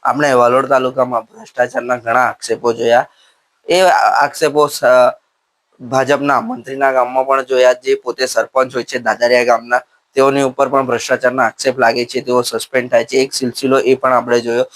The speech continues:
બીજો સિલસિલો એ હતો અને બીજો બનાવ એ હતો કે ભાજપના ધારાસભ્ય મોહનભાઈ ઢોડિયાના ગામના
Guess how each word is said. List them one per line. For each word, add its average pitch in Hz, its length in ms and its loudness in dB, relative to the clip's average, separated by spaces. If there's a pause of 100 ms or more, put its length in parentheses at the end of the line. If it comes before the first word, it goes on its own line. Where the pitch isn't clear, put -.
(200)
બીજો 151 240 0
સિલસિલો 160 460 0
એ 165 200 2
હતો 139 300 2 (340)
અને 175 140 -4
બીજો 156 260 0
બનાવ 151 260 2
એ 160 220 0
હતો 143 260 -2
કે 147 380 -2 (420)
ભાજપના 180 1300 0
ધારાસભ્ય 151 800 0 (460)
મોહનભાઈ 156 460 0
ઢોડિયાના 143 460 2
ગામના 139 600 -2